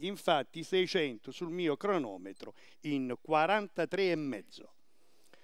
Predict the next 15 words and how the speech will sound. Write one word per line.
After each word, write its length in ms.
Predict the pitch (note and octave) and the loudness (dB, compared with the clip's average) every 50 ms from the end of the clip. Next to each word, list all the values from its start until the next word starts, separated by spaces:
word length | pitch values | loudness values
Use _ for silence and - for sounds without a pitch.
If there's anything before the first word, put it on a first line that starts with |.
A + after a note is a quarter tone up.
| - - - | -20 -14 -4
Cavalli 340 | - B3+ C4 B3 A#3+ A3+ A3+ | 2 4 8 8 8 8 8
che 120 | - A3 | 8 10
affrontano 680 | G#3 F#3+ - - G#3 G#3 G3+ G3+ G3 - G3+ G3 G3 | 10 10 10 8 8 8 8 8 6 4 4 4 6
la 180 | F#3+ F#3 F3+ F3+ | 6 8 8 6
piegata, 720 | - - F3+ F3+ E3+ D#3+ D3 C#3 C3+ C3+ C3 - - D3 C#3+ - - - - - - - - | 6 4 4 4 4 6 4 4 4 2 -2 -2 -4 -8 -8 -8 -14 -20 -20 -20 -20 -12 -6
Ulterior 540 | D3 D#3 D#3 - D#3+ D#3 D3 D#3 D#3+ E3 F3 | -6 -4 -2 2 2 4 6 6 4 4 2
Ville, 500 | F3+ A3 A3+ G#3+ G3 E3+ D#3 D3 D3 C#3+ - - - - - - - | 4 4 4 4 4 4 2 0 -2 -4 -8 -16 -20 -20 -20 -20 -14
poi 640 | - - C#3 D3 D3 C#3 C#3 C3+ C#3 C3 B2 A2+ - - - - - - | -6 -2 0 0 0 0 -2 -2 -6 -8 -8 -10 -12 -18 -20 -20 -20 -12
Ucci 340 | - F3+ D#3 - - - F#3+ | -6 -6 -6 -4 -4 -6 -6
Charm, 540 | E3 - - G3+ G3+ F#3 E3 C#3 A#2+ A2+ A#2 | -4 2 6 8 8 8 8 6 2 -2 -2
Uruguay, 760 | - F#3+ G3 F#3 F3+ E3 E3+ F#3 F#3+ F3 D3+ C3+ B2 B2 B2+ C#3+ - - - - - | -2 0 2 2 2 2 4 4 6 6 6 4 0 -2 -6 -8 -12 -16 -20 -20 -18
si 160 | - - - B3+ | -8 2 4 4
affaccia 600 | A#3 - - - G3 F#3 G3 G3+ - - G#3+ G3+ | 4 4 6 6 6 6 6 4 2 2 4 4
Ubaldo 500 | F#3+ F#3 F#3+ G3 G3 F#3 F3 F3 F#3 - | 6 8 8 8 8 8 6 4 4 6
Par, 520 | - G3 F#3 F3 E3 D#3 D3 C#3+ C#3+ C#3+ | 8 8 8 8 8 6 2 0 -4 -8